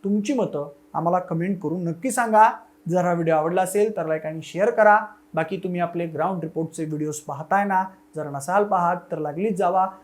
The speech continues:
आणि जाणून घ्या की तुमच्या मतदारसंघात नक्की कोणाची हवा आहे. सोबतच आपल्या विशेष भर या YouTube चॅनलला देखील सबस्क्राईब करायला विसरू नका.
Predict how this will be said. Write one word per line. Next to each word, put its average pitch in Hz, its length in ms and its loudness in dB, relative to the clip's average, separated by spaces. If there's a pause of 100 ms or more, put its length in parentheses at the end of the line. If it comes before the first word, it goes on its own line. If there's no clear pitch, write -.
(120)
आणि 139 140 -10
जाणून 214 320 -2
घ्या 135 180 -2 (280)
की 104 120 -18
तुमच्या 151 300 2
मतदारसंघात 147 680 -2 (260)
नक्की 170 260 -6
कोणाची 147 440 -4
हवा 139 260 -4
आहे. 123 100 -10 (280)
सोबतच 202 500 4 (220)
आपल्या 214 220 4
विशेष 214 360 4
भर 214 140 2
या 208 260 6
YouTube 214 240 0
चॅनलला 226 300 2
देखील 214 240 4
सबस्क्राईब 196 440 -8
करायला 165 260 -2
विसरू 151 280 -8
नका. 131 240 -14